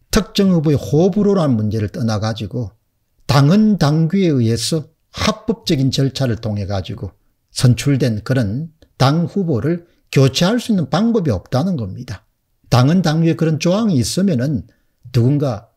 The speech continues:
글을 좀 남겨주시기 바랍니다. 그런 점에서 보면은 우리 사회가 좀 더 이렇게 규칙이나 이런 부분에 대해서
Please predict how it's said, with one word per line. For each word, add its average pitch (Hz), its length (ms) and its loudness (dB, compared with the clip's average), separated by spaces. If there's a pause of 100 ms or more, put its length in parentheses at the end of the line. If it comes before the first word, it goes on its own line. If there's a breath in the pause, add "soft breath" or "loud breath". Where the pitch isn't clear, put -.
(160)
글을 160 260 2
좀 147 140 0
남겨주시기 127 760 -2
바랍니다. 107 560 -16 (340)
그런 123 200 2
점에서 113 340 -4
보면은 135 560 -2 (460 soft breath)
우리 123 200 4
사회가 165 320 0
좀 160 300 -2
더 160 60 2
이렇게 156 380 -2
규칙이나 131 600 0
이런 127 260 0
부분에 120 340 -2
대해서 104 540 -4